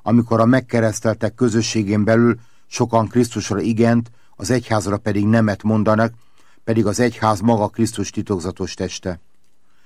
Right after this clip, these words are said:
Mi az oka ennek az ellenállásnak? A megyés püspök a kérdésre válaszolva kifejtette,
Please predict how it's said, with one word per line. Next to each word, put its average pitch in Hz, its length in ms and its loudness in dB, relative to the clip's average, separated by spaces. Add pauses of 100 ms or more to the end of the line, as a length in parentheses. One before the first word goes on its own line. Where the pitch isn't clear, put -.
(260)
Mi 131 160 4
az 123 140 4 (200)
oka 123 360 0
ennek 120 280 2
az 113 140 -2
ellenállásnak? 117 880 0 (540)
A 107 100 -6
megyés 123 380 2
püspök 113 360 -4
a 107 80 0
kérdésre 117 560 -2
válaszolva 110 540 0
kifejtette, 101 840 -6